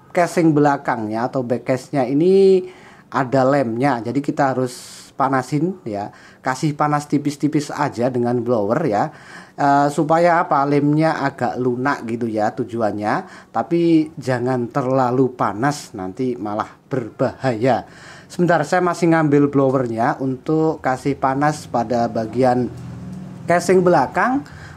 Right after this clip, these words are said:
agar nantinya lem lunak, sehingga nanti kita congkel pelan-pelan dia bisa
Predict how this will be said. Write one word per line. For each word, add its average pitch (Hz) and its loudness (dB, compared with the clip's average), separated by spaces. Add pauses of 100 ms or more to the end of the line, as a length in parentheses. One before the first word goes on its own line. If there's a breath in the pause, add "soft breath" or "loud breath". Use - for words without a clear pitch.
agar 165 2
nantinya 151 2
lem 156 4
lunak, 160 2
sehingga 156 2
nanti 143 -2
kita 131 -2
congkel 147 0
pelan-pelan 160 0 (320 loud breath)
dia 151 4
bisa 135 0